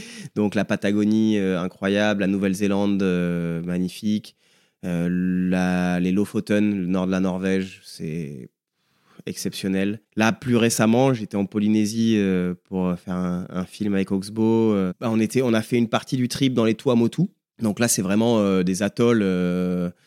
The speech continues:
Speaker 2: au sens, euh, enfin voilà, quand tu réfléchis à des îles, euh, paradisiaques, à l'eau translucide, turquoise et tout, c'est, c'est ça.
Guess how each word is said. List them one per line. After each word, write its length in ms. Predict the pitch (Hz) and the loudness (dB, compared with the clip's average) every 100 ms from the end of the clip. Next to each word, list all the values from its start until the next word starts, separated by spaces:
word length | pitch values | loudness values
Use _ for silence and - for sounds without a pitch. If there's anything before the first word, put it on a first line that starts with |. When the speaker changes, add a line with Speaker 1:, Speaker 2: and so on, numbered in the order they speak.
| _ _ _ _ | _ _ _ _
Speaker 2:
au 220 | - 117 101 | -6 -4 -2
sens, 420 | - 117 113 - | 0 0 0 0
euh, 140 | 101 | 0
enfin 160 | 95 92 | 0 0
voilà, 200 | 104 110 | 2 2
quand 180 | 101 92 | 0 -8
tu 260 | - 98 | -4 -4
réfléchis 560 | 90 101 110 101 - 113 | 0 -2 -2 -4 0 2
à 80 | 101 | 2
des 320 | 98 95 107 | 2 0 0
îles, 120 | 110 | 0
euh, 180 | 101 95 | 2 0
paradisiaques, 840 | 90 87 95 95 101 107 110 104 | -2 -2 -2 -2 0 2 2 2
à 220 | 95 87 90 | 0 2 2
l'eau 340 | 104 107 107 | 2 2 2
translucide, 880 | - 98 - 104 - - 107 107 101 | -2 -10 -8 -6 -4 0 0 0 -2
turquoise 480 | - 98 - 110 104 | -6 -10 -2 0 0
et 60 | 92 | -2
tout, 140 | 123 | -6
c'est, 320 | - 92 87 | -2 0 0
c'est 120 | - | -2
ça. 260 | 92 98 135 | -4 -4 -4